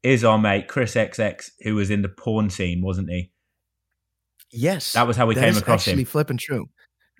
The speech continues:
Speaker 1: The,
Speaker 2: That
Speaker 1: the
Speaker 2: was
Speaker 1: new
Speaker 2: how,
Speaker 1: mem-,
Speaker 2: yeah,
Speaker 1: the new
Speaker 2: yeah, I'm
Speaker 1: listeners
Speaker 2: still
Speaker 1: will not have known who Chris X X X is.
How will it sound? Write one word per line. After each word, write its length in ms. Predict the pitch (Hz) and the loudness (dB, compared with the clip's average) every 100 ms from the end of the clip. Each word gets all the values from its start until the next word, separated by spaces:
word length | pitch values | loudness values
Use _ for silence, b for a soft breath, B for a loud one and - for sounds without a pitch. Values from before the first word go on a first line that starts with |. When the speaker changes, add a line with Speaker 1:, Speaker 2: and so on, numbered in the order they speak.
| _ | _
Speaker 1:
The, 100 | 123 | 0
Speaker 2:
That 120 | 139 139 | 2 2
Speaker 1:
the 60 | |
Speaker 2:
was 180 | 139 160 | 4 4
Speaker 1:
new 40 | |
Speaker 2:
how, 100 | 151 151 | 4 2
Speaker 1:
mem-, 60 | |
Speaker 2:
yeah, 60 | 139 | 2
Speaker 1:
the 40 | 135 | 2
new 60 | 151 | 4
Speaker 2:
yeah, 60 | |
I'm 40 | 135 | 4
Speaker 1:
listeners 280 | - 160 208 | 4 2 2
Speaker 2:
still 220 | 120 113 | 4 4
Speaker 1:
will 60 | 135 | 6
not 120 | 139 | 2
have 100 | 107 | 2
known 280 | 131 120 98 | 2 2 2
who 180 | 113 113 | 0 -4
Chris 300 | - 131 123 | -2 -2 0
X 180 | 117 - | -2 -4
X 200 | 101 139 | -8 -4
X 380 | 113 - - | -4 -6 -14
is. 320 | 127 117 90 | -6 -4 -6